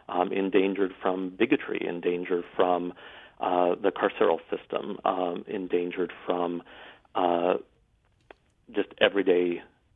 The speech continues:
bigotry and prejudice. So I think this is a really important way of affirming, uh,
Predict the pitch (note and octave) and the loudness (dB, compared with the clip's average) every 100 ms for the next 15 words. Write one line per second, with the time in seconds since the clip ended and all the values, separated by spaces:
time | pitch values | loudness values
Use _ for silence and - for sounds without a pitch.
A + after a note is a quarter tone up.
0 | _ - - G2 F#2+ - E2+ E2+ - F2+ | _ -14 -2 0 0 -4 -8 -6 -2 -2
1 | F#2+ - - - F2+ F2+ - F#2 G2+ - | 0 -2 -2 -2 0 2 -2 -2 -2 -2
2 | G2+ F2+ G2+ G2 F#2+ F#2 F2+ F2 - F#2+ | -4 -2 -2 -2 0 2 0 0 -2 -2
3 | G2 F2 F2+ F2+ E2+ E2 - - - - | -4 -6 0 2 2 0 -8 -12 -6 -2
4 | G#2 A2+ F2 E2 E2 - - - - _ | 0 0 -2 -4 -10 -18 -20 -20 -20 _
5 | F2+ E2+ | -6 -4